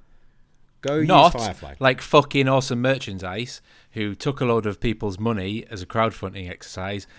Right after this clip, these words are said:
Speaker 2: and then fucking did a runner and took all the cash.
Speaker 1: Yeah.
Speaker 2: So fuck them and don't ever use
Speaker 1: Oof.
Speaker 2: Awesome Merch.
Speaker 1: Yeah.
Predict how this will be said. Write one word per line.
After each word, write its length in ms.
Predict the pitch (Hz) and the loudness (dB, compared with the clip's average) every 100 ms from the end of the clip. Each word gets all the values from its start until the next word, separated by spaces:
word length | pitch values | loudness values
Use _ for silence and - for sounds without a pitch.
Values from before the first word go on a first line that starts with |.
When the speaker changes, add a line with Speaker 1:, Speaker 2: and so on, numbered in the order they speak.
| - | -16
Speaker 2:
and 140 | - 95 | -10 -8
then 100 | 92 | -8
fucking 380 | - 107 - 98 | -8 -10 -8 -6
did 140 | 104 | -4
a 60 | 98 | -4
runner 260 | 110 101 | -4 -4
and 160 | 101 98 | -6 -8
took 180 | 107 - | -10 -10
all 80 | 95 | -10
the 80 | 92 | -10
cash. 380 | 78 - - - _ _ _ | -14 -14 -18 -20 _ _ _
Speaker 1:
Yeah. 160 | 95 - - _ _ _ _ | -14 -14 -18 _ _ _ _
Speaker 2:
So 160 | - 90 | -20 -12
fuck 280 | - 117 | -6 -6
them 220 | - 92 95 | -6 -8 -6
and 60 | |
don't 180 | 92 95 | -8 -8
ever 160 | 92 95 | -10 -6
use 160 | 120 | -4
Speaker 1:
Oof. 180 | 156 - | -4 -6
Speaker 2:
Awesome 180 | 85 85 | -10 -12
Merch. 280 | 85 - - - - - - | -14 -16 -18 -20 -20 -20 -20
Speaker 1:
Yeah. 140 | - | -14